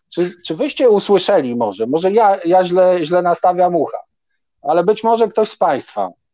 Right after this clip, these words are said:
słyszał o tym, żeby Rosjanie, e, załamali ręce. No, no nie, no, wchodzą Saudyjczycy, to bieda, to po nas.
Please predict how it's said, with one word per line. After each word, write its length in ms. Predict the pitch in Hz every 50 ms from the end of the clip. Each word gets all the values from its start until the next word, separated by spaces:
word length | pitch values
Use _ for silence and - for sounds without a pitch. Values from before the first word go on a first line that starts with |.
| _
słyszał 680 | _ - - 202 208 190 - 196 175 175 170 175 175 170
o 60 | 165
tym, 300 | 165 - 175 180 180 185 185 _ _ _ _ _ _ _ _ _
żeby 320 | - 120 143 170 165 170 170
Rosjanie, 760 | 160 156 147 - 175 175 175 175 175 170 165 165 165 165 165 _
e, 220 | 143 147 147 143
załamali 640 | 135 139 170 170 175 170 170 170 170 165 160 165 160
ręce. 440 | 160 156 147 139 - - 120 113 110 127
No, 240 | 156 170 175 180 175 _ _ _ _ _
no 200 | 127 139 151 160
nie, 300 | 160 165 160 160 156 143 123
no, 140 | 120 117 -
wchodzą 480 | - - - 170 185 175 175 175 165
Saudyjczycy, 920 | 143 - 160 151 151 139 139 143 131 - - 165 156 - 160 165 165 160 160 _ _ _ _ _ _ _ _ _ _ _ _ _ _
to 180 | _ - 175 185
bieda, 500 | 170 180 185 170 156 135 139 131 - 95 _ _
to 160 | - 175 175
po 240 | 175 175 185 175 165
nas. 460 | 147 139 120 107 95 - - - _